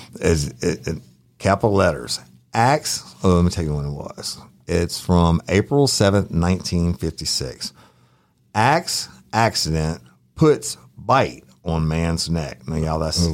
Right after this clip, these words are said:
Speaker 1: title,
Speaker 2: Lord.
Speaker 1: right? Swinging an axe over his shoulder one day last week, Douglas Johnson of Camp A two was wholly unprepared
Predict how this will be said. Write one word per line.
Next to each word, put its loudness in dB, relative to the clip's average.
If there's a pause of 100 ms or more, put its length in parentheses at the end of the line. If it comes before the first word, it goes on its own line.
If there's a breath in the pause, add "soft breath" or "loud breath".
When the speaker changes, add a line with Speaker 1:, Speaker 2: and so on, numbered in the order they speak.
Speaker 1:
title, -2
Speaker 2:
Lord. -6
Speaker 1:
right? -6
Swinging 2
an 0
axe 0
over 4
his 2
shoulder 4
one 2
day 2
last 0
week, 0 (420 soft breath)
Douglas 2
Johnson -2 (300 soft breath)
of -16
Camp -2
A 2
two -2 (500 soft breath)
was -6
wholly 4
unprepared -2